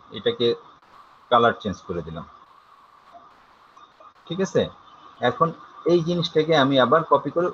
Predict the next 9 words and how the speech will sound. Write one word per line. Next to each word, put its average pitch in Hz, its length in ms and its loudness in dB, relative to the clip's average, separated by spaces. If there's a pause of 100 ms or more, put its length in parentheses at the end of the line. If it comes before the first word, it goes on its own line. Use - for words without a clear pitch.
উপরে 123 280 0
দিয়ে 90 180 -4
দিলাম। 80 200 -14 (1200)
তাহলে 139 220 4
দেখেন 104 280 0
ready 120 240 0
হয়ে 170 120 2
গেছে 175 200 -2
না? 208 120 2